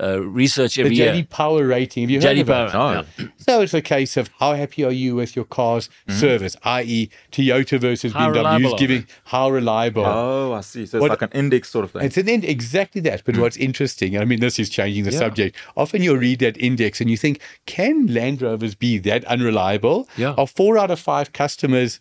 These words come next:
Speaker 2: that unhappy?"
Speaker 1: But it gives you an
Speaker 2: I'm the,
Speaker 1: indication.
Speaker 2: I'm the happy customer.
Speaker 1: Yeah.
Speaker 3: Ah, <laughs>
Speaker 1: Gives you an
Speaker 3: okay,
Speaker 1: indication
Speaker 3: good.
Speaker 1: in terms of the reliability.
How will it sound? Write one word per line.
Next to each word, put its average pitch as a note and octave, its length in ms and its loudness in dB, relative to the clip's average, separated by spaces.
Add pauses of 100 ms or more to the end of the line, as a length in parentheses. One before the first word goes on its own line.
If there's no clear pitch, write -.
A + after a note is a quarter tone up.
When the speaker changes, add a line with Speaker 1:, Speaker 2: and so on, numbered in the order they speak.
Speaker 2:
that A2+ 180 2
unhappy?" A#2+ 600 0 (240)
Speaker 1:
But A2+ 100 -2
it B2 100 -4
gives F#3 140 -2
you C#4 80 -4
an - 40 2
Speaker 2:
I'm D3+ 60 2
the, D3+ 60 4
Speaker 1:
indication. C#3+ 240 0
Speaker 2:
I'm - 40 0
the D3+ 100 0
happy B2+ 260 -2
customer. E2+ 500 -6
Speaker 1:
Yeah. G#2 200 -4
Speaker 3:
Ah, C#3+ 260 0
<laughs> B2+ 140 -12
Speaker 1:
Gives E3+ 160 2
you G#3 80 4
an C3+ 60 4
Speaker 3:
okay, C3 100 0
Speaker 1:
indication - 340 2
Speaker 3:
good. - 60 -6
Speaker 1:
in B2+ 60 -8
terms C3 280 -2
of A2 60 -14
the G#2+ 80 -6
reliability. G#2 600 -4